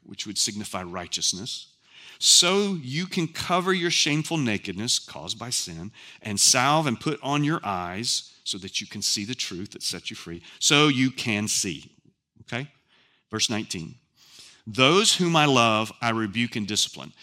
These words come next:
There's a lot of debate over who, or whether these people in this church are saved or not. To me, this says they at least had a relationship with Jesus that was good, and now they have a relationship where they're out of fellowship with him. In other words, they're not on good terms with the Lord.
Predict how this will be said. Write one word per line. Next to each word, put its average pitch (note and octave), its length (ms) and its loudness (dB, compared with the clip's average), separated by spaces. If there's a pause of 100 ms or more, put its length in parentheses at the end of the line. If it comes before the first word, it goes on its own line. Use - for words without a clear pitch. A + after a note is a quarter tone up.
(140)
There's A2+ 180 0
a B2+ 40 -4
lot C#3 200 8
of F3+ 60 0
debate C#3+ 280 2
over A2+ 220 0
who, B2+ 500 -4
or B2+ 100 -4
whether B2 280 0
these A#2 180 0
people A#2+ 340 -4
in G#2+ 60 -2
this G2+ 100 -2
church - 280 -6
are G2+ 60 -8
saved G2 360 -2
or E2 60 -14
not. A1+ 200 -16 (720)
To - 120 0
me, A#2+ 560 4 (120)
this C3 180 0
says A2+ 520 2 (160)
they A#2+ 180 4
at A#2+ 120 -2
least D3+ 320 4
had B2+ 360 0
a G2+ 120 0
relationship F#2 640 -2
with G2+ 180 -10
Jesus F#2+ 420 -2
that - 140 -8
was G2 180 -4 (140)
good, F2+ 360 -10 (120)
and G2 160 -6
now B2+ 500 2
they G#2+ 100 -8
have G#2 140 -4
a G2+ 40 -8
relationship G2 640 -4
where F#2+ 100 -16
they're G2 140 -10
out F#2 120 -6
of E2+ 80 -14
fellowship - 500 -10
with - 140 -20
him. D2 180 -16
In F#2+ 60 -10
other F#2+ 140 -10
words, F#2 300 -8 (320)
they're G2+ 120 -8
not G#2+ 280 -2
on G2 160 -10
good E2+ 200 -14
terms G2 400 -8
with F2+ 140 -16
the F2 60 -16
Lord. E2+ 340 -14